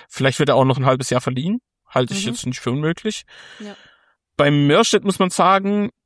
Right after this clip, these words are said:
Speaker 1: Schicker hat schon angekündigt, dass wenn Abgänge noch existieren, also kommen werden, dann halt im Sturm. Das ist halt die Frage, wenn Aslani jetzt nicht verkauft wird, was macht man mit Mörstedt?
Speaker 2: Ja.
Speaker 1: Ähm, er ist jung, er ist ein Ta-, Riesentalent, ja. Er hat auch, ähm,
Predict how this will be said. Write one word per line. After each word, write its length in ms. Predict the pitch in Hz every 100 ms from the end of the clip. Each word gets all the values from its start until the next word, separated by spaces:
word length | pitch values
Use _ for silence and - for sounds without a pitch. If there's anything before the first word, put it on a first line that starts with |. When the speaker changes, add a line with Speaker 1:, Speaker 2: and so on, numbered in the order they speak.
| _ -
Speaker 1:
Schicker 280 | - 196
hat 100 | 170
schon 100 | -
angekündigt, 560 | 170 175 165 180 175 -
dass 200 | 156 -
wenn 120 | 165
Abgänge 460 | 165 - 160 160 160
noch 200 | 143 151
existieren, 540 | - 147 - 135 - 151
also 160 | 131 131
kommen 340 | - 170 170
werden, 320 | 147 160 160
dann 140 | 139 127
halt 120 | 131
im 80 | 123
Sturm. 380 | - 123 120 135 -
Das 160 | 131
ist 140 | 160 147
halt 100 | 139
die 40 |
Frage, 400 | 135 143 147 139
wenn 120 | 139
Aslani 420 | 127 - 143 170 165
jetzt 180 | 147
nicht 180 | 139 -
verkauft 500 | - - - 147 -
wird, 220 | 202 226 -
was 120 | -
macht 120 | 160
man 160 | 170 156
mit 100 | 147
Mörstedt? 340 | 123 - - - _ _ - - -
Speaker 2:
Ja. 180 | 196 180
Speaker 1:
Ähm, 340 | 139 135 143 139 _ _ _ -
er 100 | 143
ist 180 | 135 170
jung, 200 | 226 277
er 60 |
ist 120 | 147
ein 60 | 156
Ta-, 120 | 156 131
Riesentalent, 600 | 190 240 233 180 180 240
ja. 320 | 233 139 185 196
Er 120 | 147
hat 180 | 156 -
auch, 320 | 151 110 -
ähm, 420 | 139 139 139 143